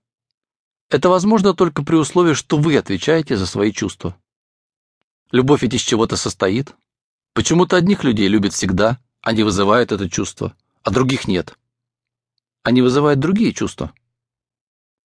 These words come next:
Что делают одни и что делают другие,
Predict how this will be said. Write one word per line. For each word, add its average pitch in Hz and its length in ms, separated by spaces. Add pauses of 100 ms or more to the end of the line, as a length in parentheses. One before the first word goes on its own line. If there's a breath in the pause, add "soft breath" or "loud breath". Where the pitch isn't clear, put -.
Что - 220
делают 156 360
одни 117 440 (400)
и - 80
что - 160
делают 117 260
другие, 90 460